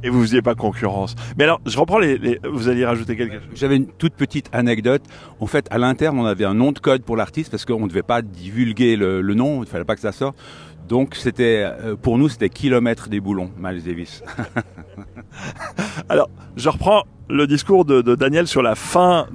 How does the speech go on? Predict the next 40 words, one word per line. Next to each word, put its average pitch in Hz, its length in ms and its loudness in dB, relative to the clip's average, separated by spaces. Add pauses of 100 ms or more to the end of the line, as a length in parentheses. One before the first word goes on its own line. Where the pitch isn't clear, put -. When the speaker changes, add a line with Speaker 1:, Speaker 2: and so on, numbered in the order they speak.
(140)
Speaker 1:
de 120 260 4
Colovray, 139 640 4
l'arrivée 135 520 4
ici 127 280 0
à 117 100 4
Las, 151 500 0
et 123 220 0 (120)
ces - 340 -4
quelques 160 400 2
anecdotes 151 380 2
que 131 40 -6
vous 123 160 0
venez 139 160 0
de 151 60 0
me 147 80 2
raconter 139 400 2
sur 131 240 0 (320)
le 131 100 4
premier 147 300 2
Paléo 139 260 4
mille 135 120 0
neuf 127 120 0
cent 123 120 0
quatre-vingt-dix. 160 340 2
Est-ce 135 160 0
que, 156 200 6
justement, 147 640 4 (420)
cette - 220 2
fameuse 165 320 4
soirée-là, 143 680 4 (220)
avec 131 320 2
Nougaro, 131 440 4
avec 127 200 2
Miles 131 200 2
Davis, 156 180 4
vous, 147 180 -6
vous - 140 2
vous 139 160 6
êtes 151 80 6
dit, « 175 240 0